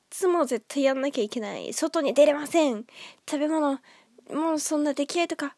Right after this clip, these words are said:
あんまり買えませんみたいな。いや、買ってるんだけど。まあ、比較的お家で作ってっていう、そういう風潮が強まっているこの中っていうと、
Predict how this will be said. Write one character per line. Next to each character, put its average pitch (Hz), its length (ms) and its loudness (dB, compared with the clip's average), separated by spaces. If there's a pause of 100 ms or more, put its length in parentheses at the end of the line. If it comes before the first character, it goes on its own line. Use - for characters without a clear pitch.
(100)
あ 330 80 0
ん 330 80 2
ま 349 80 2
り 320 220 -2 (140)
買 339 160 4
え - 20 -2
ま 349 120 -4
せ 370 180 2
ん 302 80 0
み 208 80 -4
た 151 100 -2
い 135 60 -6
な。 - 60 -14
い - 140 -16
や、 233 80 -16
買 - 140 -14
っ - 20 -20
て 285 120 -2
る 302 80 -2
ん 285 40 0
だ 202 80 -4
け 180 100 -8
ど。 175 140 -8 (580)
ま 294 100 -8
あ、 - 60 -12 (120)
比 - 140 -16
較 349 280 -2
的 339 460 -4
お 311 160 0
家 320 240 -6
で 359 160 -4
作 - 240 -6
っ - 20 -6
て 285 320 2
っ 226 60 -10 (360)
て 202 120 -2
い 180 180 -2
う、 - 60 -12
そ - 160 -2
う 254 40 0
い 240 40 0
う - 20 -2
風 247 160 0
潮 233 180 -4
が 208 100 -4
強 285 340 -2
ま 349 120 2
っ 359 40 -4
て - 200 0
い 202 40 2
る - 100 -6
こ - 140 -8
の 220 140 0
中 240 280 -2
っ 233 40 -8 (580)
て 311 80 0
い 294 200 4
う 285 100 2
と、 254 400 2